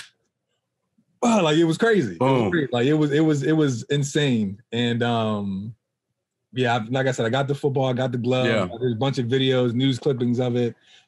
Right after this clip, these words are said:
Speaker 1: Um, and I didn't realize how big of a moment it really was, you know, at the time. And I was only a rookie. Uh, and I remember Michael Bennett came up to me after, and he was like,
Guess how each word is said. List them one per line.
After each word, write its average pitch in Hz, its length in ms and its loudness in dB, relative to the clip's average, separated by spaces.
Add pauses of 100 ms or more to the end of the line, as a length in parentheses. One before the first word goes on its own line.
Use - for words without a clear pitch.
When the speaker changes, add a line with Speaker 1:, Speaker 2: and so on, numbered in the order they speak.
(140)
Speaker 1:
Um, 104 560 -4
and 127 100 -2
I 151 80 0
didn't 185 160 0
realize 160 300 0
how 156 100 -2
big 147 220 0
of 147 80 0
a 160 60 2
moment 143 320 0
it 131 60 0
really 147 240 2
was, 143 360 0
you - 60 -2
know, 131 60 0
at 113 80 -4
the 110 60 -10
time. 147 360 -4
And 123 120 -2
I 123 60 -2
was 135 140 -2
only 135 180 0
a 117 40 0
rookie. 120 460 -2 (640)
Uh, 104 200 -2
and 110 100 0
I - 20 0
remember 123 220 0
Michael 120 300 0
Bennett 120 440 -4
came 123 160 0
up 113 120 -2
to 131 100 -6
me 117 120 0
after, 123 360 -2
and 123 80 -4
he 123 80 0
was 113 160 -2
like, 107 220 -4